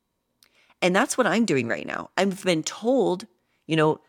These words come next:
the literature shows body recomp is possible for a trained individual. I'm skeptical about myself. I'm skeptical that it will work for me. But do I want to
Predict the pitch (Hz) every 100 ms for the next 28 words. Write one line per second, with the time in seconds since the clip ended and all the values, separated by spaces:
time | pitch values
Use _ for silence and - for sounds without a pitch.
0 | _ - 165 185 226 214 180 156 - 254
1 | 247 170 180 - 147 147 143 135 139 131
2 | 127 - 113 - 143 170 208 - 139 -
3 | 131 131 127 120 120 139 185 - - -
4 | - 269 277 - 196 196 220 - 151 135
5 | 127 104 117 - - - - _ _ _
6 | _ - 208 254 - 170 - 170 190 196
7 | 196 196 214 233 220 - 131 117 - _
8 | _ _ _ _ _ _ _ _ 190 165
9 | 196 185 185 180 175 - - 180 165 156
10 | 147